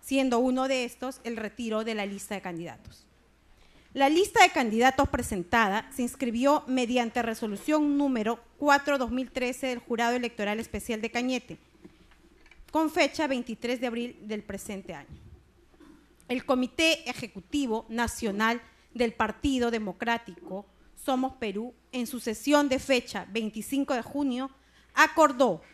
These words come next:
por unanimidad retirar la lista de candidatos presentada para el Consejo Distrital de Punta Negra.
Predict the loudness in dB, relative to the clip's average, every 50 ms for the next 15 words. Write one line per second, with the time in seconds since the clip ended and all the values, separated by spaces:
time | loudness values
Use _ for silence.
0 | _ _ _ _ 2 2 2 2 0 2 2 2 4 2 2 2 2 2 2 2
1 | 0 0 -2 -4 -4 -8 -14 _ -6 -4 -4 -2 -2 0 2 2 4 4 2 0
2 | 0 -2 -4 -4 -2 -2 -2 0 2 2 2 2 2 2 2 2 2 2 0 -4
3 | -4 -4 -4 -4 -4 -4 -4 -6 -6 -4 -2 0 2 2 2 2 0 -2 -6 -12
4 | _ _ 2 4 4 4 4 0 0 -2 -4 -6 -6 -6 -8 -8 -4 -2 -2 -2
5 | -2 0 0 -2 -2 -2 -4 -10 -12 -12 -14 -6 -2 0 0 0 -2 -6 -10 -12
6 | -10 -8 -10 -8 -8 -8 -8 -8 -10 -12 -16 -20